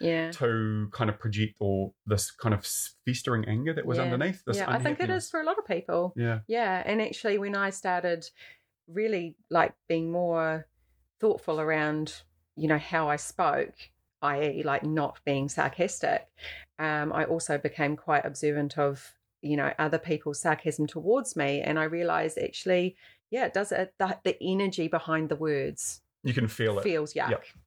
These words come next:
Speaker 1: Yeah.
Speaker 2: Yeah. So that's, um, yeah, and that's something that we always feel. Again, that comes down to that projection and even the aura again,
Speaker 1: Mm.
Speaker 2: what someone's intention, even if they say it in a j-, sarcastic joke,
Speaker 1: Mm.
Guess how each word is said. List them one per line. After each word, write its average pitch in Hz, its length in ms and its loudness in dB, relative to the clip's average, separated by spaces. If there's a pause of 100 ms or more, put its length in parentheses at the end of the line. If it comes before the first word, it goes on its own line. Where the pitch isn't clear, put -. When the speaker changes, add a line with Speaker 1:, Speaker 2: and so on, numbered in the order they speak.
Speaker 1:
Yeah. 151 300 0 (340)
Speaker 2:
Yeah. 104 100 4 (340)
So - 180 2
that's, - 240 0
um, 107 380 0
yeah, 104 260 2
and 120 100 0
that's 143 160 -4
something 143 260 0
that 127 100 -2
we 120 160 -2
always 113 340 2
feel. 117 300 -2
Again, 107 240 0
that 113 160 -2
comes 113 280 0
down 98 200 0
to 101 80 -6
that 98 160 0
projection 101 500 0
and 95 140 2
even 92 280 0
the - 60 -2
aura 120 420 0
again, 98 360 -4 (120)
Speaker 1:
Mm. 156 160 -4
Speaker 2:
what 156 200 2
someone's 107 340 0
intention, 107 720 -2
even 110 180 0
if 113 120 -4
they 110 100 2
say 104 240 0
it 98 60 0
in 92 120 0
a 90 80 0
j-, 87 160 -12
sarcastic - 600 -2
joke, - 360 2
Speaker 1:
Mm. 170 460 0